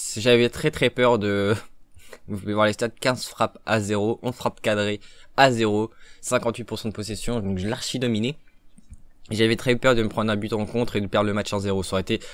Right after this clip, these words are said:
tellement possible sur ce jeu. Quarante-neuvième minute de jeu. On va voir encore une occasion. Frappe de Cristiano Ronaldo. Et encore un arrêt de De Gea. Ça commence à être très long, ça commence à être très long, on arrive à la soixantième minute, mais là,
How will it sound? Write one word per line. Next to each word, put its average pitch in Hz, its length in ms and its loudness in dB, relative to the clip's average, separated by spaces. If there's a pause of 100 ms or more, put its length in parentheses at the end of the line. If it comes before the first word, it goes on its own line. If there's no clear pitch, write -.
(120)
tellement 127 260 2
possible 113 480 -2
sur 117 180 -2
ce 110 160 0
jeu. 127 160 0 (600)
Quarante-neuvième 135 520 4
minute 135 220 2
de 120 100 2
jeu. 127 300 2
On 120 80 0
va 117 80 8
voir 120 160 6
encore 131 240 0
une 127 100 2
occasion. 120 380 2
Frappe - 340 4 (500)
de 139 100 -2
Cristiano 120 460 0
Ronaldo. 104 380 2 (920)
Et 113 60 -2
encore 123 420 4 (100)
un 110 160 -2
arrêt 110 160 2
de 110 80 0
De 107 180 0
Gea. 104 220 0 (540)
Ça - 140 -4
commence 151 300 2
à 170 60 4
être - 60 -4
très 151 200 2
long, 143 160 0 (160)
ça 113 160 -4
commence 127 280 -2
à 131 40 2
être 120 80 -2
très - 180 2
long, 127 100 2
on 135 60 0
arrive 113 200 4
à 107 40 2
la 107 80 2
soixantième 113 420 -2
minute, 110 360 0
mais 98 80 0
là, 98 180 2